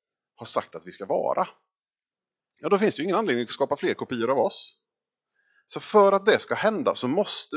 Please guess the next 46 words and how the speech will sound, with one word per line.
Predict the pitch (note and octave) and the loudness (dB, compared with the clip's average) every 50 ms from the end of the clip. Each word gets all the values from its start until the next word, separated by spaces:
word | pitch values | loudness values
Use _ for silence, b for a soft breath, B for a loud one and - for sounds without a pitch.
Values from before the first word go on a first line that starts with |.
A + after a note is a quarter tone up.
| D#3+ | -10
vi | - F#3+ G#3 G#3 | -8 -8 -8 -6
leva | G#3 G#3+ G#3+ F#3+ C3 A#2+ A2+ | -6 -2 0 2 2 2 2
såna | - - D3 B2+ B2 | 2 0 0 0 0
liv | B2+ C3 A#2 - F#2 | 0 0 -2 -4 -6
att | E2+ - _ | -10 -10 _
vi | G#2+ G#2 F2+ - _ _ _ _ _ _ _ _ _ | -12 -12 -12 -12 _ _ _ _ _ _ _ _ _
har | - F#3+ E3 G2+ F#2 F2 F#2 | -4 -4 -2 -2 -2 -4 -6
ett | F2+ - | -6 -8
exempel | A2+ - - G2 G2 E2 - _ E2+ E2 | -6 -6 -6 -6 -6 -12 -16 _ -18 -18
att | E2+ - | -16 -12
följa | - F#2 F#2+ F2 C2+ | -10 -8 -6 -6 -6
efter. | - - - - - - - E3+ - - _ _ _ _ _ _ _ _ _ _ _ _ _ _ _ _ _ _ _ _ _ _ _ _ _ _ _ _ _ _ - B B B B B B B B | -6 -8 -12 -18 -14 -8 -8 -8 -8 -10 _ _ _ _ _ _ _ _ _ _ _ _ _ _ _ _ _ _ _ _ _ _ _ _ _ _ _ _ _ _ -14 B B B B B B B B
Och | - | -12
det | C3+ | -2
där | C#3 E3+ C#3 G#2+ | 2 4 4 4
är | C3 | 4
ganska, | E3+ G#3 A#3 - - - | 2 0 0 0 -2 -6
det | - - A#2+ C3+ | -8 -10 -14 -12
där, | D#3 D#3+ - | -12 -12 -12
när | - A2 A2 | -10 -8 -8
man | F#2 F#2 | -6 -6
börjar | G2+ G#2 - | -6 -6 -8
tänka | - F#3 F3 - E3+ D#3+ | -8 -10 -10 -10 -12 -12
efter | - - G2+ | -12 -14 -20
det, | F#2 F#2 | -20 _
det | G2+ | -20
kan | F#2 - A#2 C3 | -18 -16 -16 -16
ju | - | -14
bli | - - | -12 -12
ganska | B2+ C3 B2 - - | -12 -12 -12 -14 -16
tungt. | - - D3+ E3 C#3+ - - | -16 -14 -12 -10 -10 -10 -6
Men | C3 D3+ E3 | -6 -6 -6
ta | - - - A3 F#3 C3+ A#2 | -4 0 2 4 4 4 2
det | A#2+ E3+ | 0 -2
inte | A#3 B3 A#3 - B2+ | -4 -4 -6 -8 -10
som | - - B2 A#2 | -10 -8 -8 -8
att | A2+ | -8
det | - | -10
blir | B2+ C#3 C3+ G#2+ F#2 | -12 -8 -8 -6 -6
en, | F#2 G2 G2 - _ | -8 -10 -12 -16 _
en, | A2 A#2+ G#2+ - _ | -20 -20 -20 -20 _
en | A2+ A#2 | -20 _
dom | - D3 G3 A3 A3 G#3 | -10 -10 -8 -8 -6 -6
över | E3 G2 E2 E2+ E2 | -6 -6 -6 -4 -4
dig. | D#2 - | -6 -6
För | - - | -6 -14